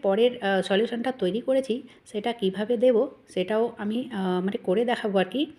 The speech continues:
এই দেখো বন্ধুরা, মানে এতটাই পরিষ্কার হয়েছে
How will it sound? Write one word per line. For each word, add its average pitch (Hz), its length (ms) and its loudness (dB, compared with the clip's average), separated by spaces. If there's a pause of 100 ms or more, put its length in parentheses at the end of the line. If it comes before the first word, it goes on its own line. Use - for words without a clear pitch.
(360)
এই 214 140 2
দেখো 247 260 0
বন্ধুরা, 208 380 0 (380)
মানে 277 120 2 (160)
এতটাই 208 460 -2 (120)
পরিষ্কার 214 500 0
হয়েছে 277 320 2